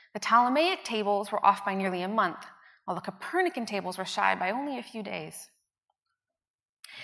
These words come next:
Tycho went about creating his own set of tables and would spend much of his life working in an observatory, publishing detailed notes on the positions of the stars and the movement of comets.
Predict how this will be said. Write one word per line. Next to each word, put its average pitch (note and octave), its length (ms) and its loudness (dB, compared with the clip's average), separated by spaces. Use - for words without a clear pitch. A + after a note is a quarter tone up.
Tycho F#4+ 240 6
went D4 180 8
about A3 240 4
creating G#3 280 4
his G#3 100 2
own D#4 200 8
set G#3 180 6
of F#3 80 0
tables E3+ 420 -2
and F#3+ 100 -2
would F#3 100 -4
spend A3 260 0
much B3+ 220 4
of B3 60 -4
his A#3 120 -2
life F#3+ 280 2
working F3 280 -2
in E3+ 100 -4
an E3 120 -4
observatory, E3+ 840 0
publishing A3+ 440 2
detailed B3+ 420 2
notes G3+ 280 2
on G3 80 -2
the F3 60 -8
positions F3+ 520 -4
of F3 120 -4
the - 60 -6
stars E3 500 4
and F#3 120 -4
the F#3 80 -4
movement E3+ 460 -6
of - 100 -6
comets. - 580 -8